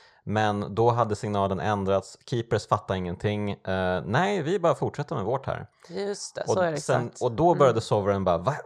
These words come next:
Speaker 1: vad är det som pågår? Jag måste, jag måste börja liksom, ehm, int-, alltså, interagera med världen. Jag,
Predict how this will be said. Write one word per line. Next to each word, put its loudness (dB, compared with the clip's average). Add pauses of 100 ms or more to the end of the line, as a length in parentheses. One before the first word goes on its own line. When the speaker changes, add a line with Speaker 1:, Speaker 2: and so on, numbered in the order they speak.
Speaker 1:
vad -2
är 0
det 0
som 0
pågår? 4
Jag 4
måste, -2
jag 4
måste -2
börja 4
liksom, -2 (540)
ehm, -2
int-, -4
alltså, 0
interagera -2
med -2
världen. 0
Jag, -6